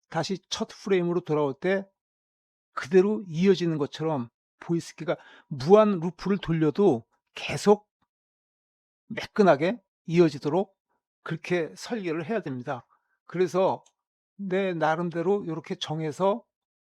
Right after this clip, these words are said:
어, 할까 합니다. 그래서 지금 보면은 행성 크기는 먼저 번에 내행성 할 때 영점삼, 이, 영점구, 일, 영점칠,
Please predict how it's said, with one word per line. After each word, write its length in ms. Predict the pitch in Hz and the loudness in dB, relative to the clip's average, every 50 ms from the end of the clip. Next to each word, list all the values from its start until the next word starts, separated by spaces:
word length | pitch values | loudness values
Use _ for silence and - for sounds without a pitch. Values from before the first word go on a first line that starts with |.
| _ _ _ _ - | _ _ _ _ -18
어, 140 | 196 170 - | -16 -14 -14
할까 340 | - - 208 196 - 190 156 | -12 -12 -12 -8 -6 -4 -4
합니다. 420 | 165 147 135 131 127 123 120 _ _ _ _ _ _ _ _ _ | -4 -4 -6 -8 -10 -10 -12 _ _ _ _ _ _ _ _ _
그래서 320 | - - 190 196 170 202 | -6 -4 -2 -2 -2 -4
지금 280 | 202 - - 180 202 190 | -6 -8 -8 -6 -6 -4
보면은 540 | - 165 170 170 165 185 214 190 135 131 151 - _ _ _ _ _ _ _ _ _ _ _ - | -4 -4 -4 -2 -2 -2 -2 -2 -4 -6 -8 -14 _ _ _ _ _ _ _ _ _ _ _ -6
행성 300 | 226 277 233 - 240 226 | -4 -2 0 0 0 -2
크기는 760 | - - 220 190 208 202 196 202 220 226 185 135 135 151 151 _ _ _ _ _ _ _ _ _ _ _ _ _ | -4 -8 -8 -6 -4 -2 0 2 2 2 0 -2 -4 -8 -12 _ _ _ _ _ _ _ _ _ _ _ _ _
먼저 320 | - 190 175 190 202 190 196 | -12 -6 -4 -2 0 -2 -2
번에 240 | - 190 196 202 180 | -2 -2 -2 -2 -2
내행성 420 | 143 165 170 175 170 151 170 170 | -2 -2 0 -2 -2 -2 -2 -2
할 120 | 151 143 | -4 -2
때 100 | - 196 | -2 -2
영점삼, 560 | 190 170 160 - - 170 160 165 170 170 160 - | -2 -2 -2 -4 -6 -6 -4 -2 -4 -4 -4 -6
이, 520 | 180 190 190 185 175 160 156 - 143 143 _ _ | -6 -6 -6 -6 -6 -6 -8 -12 -18 -20 _ _
영점구, 600 | - 185 185 - 196 190 165 156 143 170 180 180 | -6 -6 -6 -4 -4 -4 -4 -2 -2 -2 -2 -2
일, 360 | 147 170 180 185 196 196 202 175 | -2 -4 -4 -4 -4 -6 -6 -6
영점칠, 560 | 165 165 - 180 160 - - - 208 220 | -8 -8 -8 -8 -10 -8 -6 -4 -4 -4